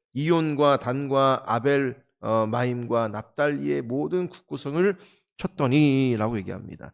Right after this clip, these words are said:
이 아람 왕 베나닷이 아사 왕의 요구를 듣고 북이스라엘을 칩니다. 그리고 여기 뭐 이온, 단, 아벨 마임, 뭐 납달리, 예, 이거 뭐 보-, 국고성, 이게 보급 창고를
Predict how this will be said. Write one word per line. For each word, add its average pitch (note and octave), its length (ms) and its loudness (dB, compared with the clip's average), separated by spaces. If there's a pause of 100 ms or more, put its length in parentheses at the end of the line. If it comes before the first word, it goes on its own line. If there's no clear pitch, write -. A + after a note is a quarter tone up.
(260)
이 F#3 140 4
아람 F3+ 220 12
왕 E3 200 6
베나닷이 C#3+ 760 4 (680)
아사 C3 280 2
왕의 D#3 260 4
요구를 C3 320 0
듣고 F#3+ 440 4 (540)
북이스라엘을 E3 760 2
칩니다. F#3+ 640 -4 (420)
그리고 G3 180 6
여기 F3 140 6
뭐 D#3+ 160 2
이온, D#3 540 4
단, D3 460 2
아벨 B2 320 0
마임, C#3+ 340 2
뭐 C3 180 0
납달리, C#3 680 2 (360)
예, C3 180 0 (280)
이거 F3+ 180 6
뭐 C#3+ 280 2
보-, - 300 8
국고성, - 640 4
이게 B2 100 -2
보급 G3+ 500 10
창고를 E3 960 4